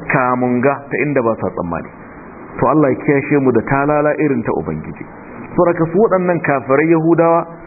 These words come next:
suna cewa, "To, wai me yasa Allah bai kama mu ba?" Kaga Allah na musu talala ne ko?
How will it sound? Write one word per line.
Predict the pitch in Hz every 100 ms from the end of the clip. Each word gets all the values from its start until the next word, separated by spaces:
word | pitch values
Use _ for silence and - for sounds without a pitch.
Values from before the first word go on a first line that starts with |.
| - -
suna | 160 160
cewa, | 151 139
"To, | 123
wai | 139 208
me | 190
yasa | 160 160 147
Allah | 151 143
bai | 117 107
kama | 127 117 95
mu | 82
ba?" | - - - - - - - - - - -
Kaga | 120 143 139
Allah | 160
na | 139
musu | 131 123
talala | 127 127 127 127
ne | 107
ko? | 156